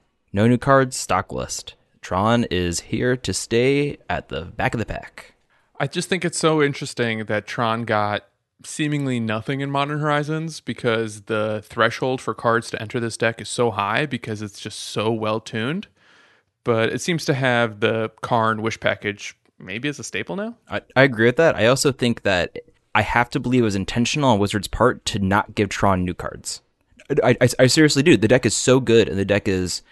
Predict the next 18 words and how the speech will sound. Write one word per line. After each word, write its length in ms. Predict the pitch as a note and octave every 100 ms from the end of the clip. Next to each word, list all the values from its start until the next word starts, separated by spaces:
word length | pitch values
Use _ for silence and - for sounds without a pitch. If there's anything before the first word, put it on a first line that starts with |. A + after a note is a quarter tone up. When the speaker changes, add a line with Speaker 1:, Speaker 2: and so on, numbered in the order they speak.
| - _
Speaker 1:
so 220 | - A#2 A#2
consistent 720 | A2+ - A#2+ - D#3+ E3+ F#2+
that 200 | F#2+ F2+
I 140 | G#2
think 240 | G2+ B2 -
they 100 | A2
would 180 | G#2 G2
worry 260 | G#2+ G#2+
about 220 | G2 F#2+
a 40 | G2
new 160 | G#2
card 280 | G2+ A2+ G2+
in 60 | F#2+
a 40 |
Tron 320 | F#2+ G#2+ F#2+
just 120 | F2+ G2+
makes 220 | F#2 -
it, 160 | D#2